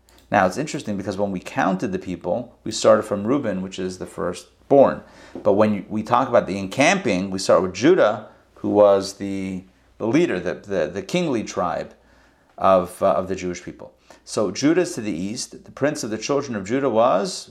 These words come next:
Nachshon, the son of Aminad-, of Aminadab. We spoke about him yesterday as well in the context of the census. One tribal leader helped with the census, and Nachshon was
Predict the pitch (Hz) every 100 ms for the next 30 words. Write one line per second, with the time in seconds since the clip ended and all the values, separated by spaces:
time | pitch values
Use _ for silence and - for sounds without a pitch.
0 | 92 107 123 - 131 131 113 - 107 101
1 | 95 87 87 123 - 92 92 85 92 92
2 | 131 143 131 - - _ _ 113 - 117
3 | 110 104 98 104 98 113 120 - 101 95
4 | 110 120 101 98 104 - 101 104 90 92
5 | 110 107 85 85 - - - - _ _
6 | _ 107 107 107 - 104 95 104 101 92
7 | 101 101 95 - - 170 147 113 107 -
8 | 98 101 101 - 104 95 92 90 90 -